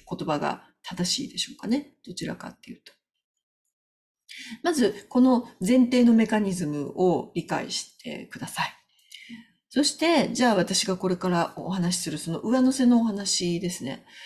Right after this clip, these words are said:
集客がうまくいかない人とうまくいく人の見えてる世界の違いなんですけれども、これはもうズバリ言って、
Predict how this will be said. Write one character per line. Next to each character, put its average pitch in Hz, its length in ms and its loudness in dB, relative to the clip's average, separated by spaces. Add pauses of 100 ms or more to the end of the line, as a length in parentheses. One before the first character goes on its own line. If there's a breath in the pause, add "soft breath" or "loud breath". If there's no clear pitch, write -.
(180 loud breath)
集 370 280 4
客 233 320 -4
が 190 420 2
う 233 60 2
ま 240 160 6
く 165 120 -2
い 143 120 -4
か 160 120 -4
な 160 200 -4
い 160 120 -4
人 - 600 -4 (360)
と 294 200 4
う - 120 -4
ま 196 160 0
く 156 160 -4
い 147 140 -4
く - 100 -12
人 160 540 -6
の 240 380 2 (180 soft breath)
見 247 120 4
え 262 80 4
て - 120 -2
る - 80 -6
世 - 160 -8
界 180 220 -8
の - 100 -10
違 165 400 -4
い 170 160 -10 (200)
な 175 120 -2
ん 147 80 -2
で - 80 -8
す - 140 -14
け - 100 -16
れ 143 100 -12
ど - 100 -12
も、 165 420 -6 (680 soft breath)
こ 254 100 0
れ 302 120 4
は 302 460 2 (500)
も 269 340 4
う - 60 -12
ズ 208 120 -2
バ 320 120 4
リ 330 100 6
言 196 120 2
っ - 20 -2
て、 170 560 -2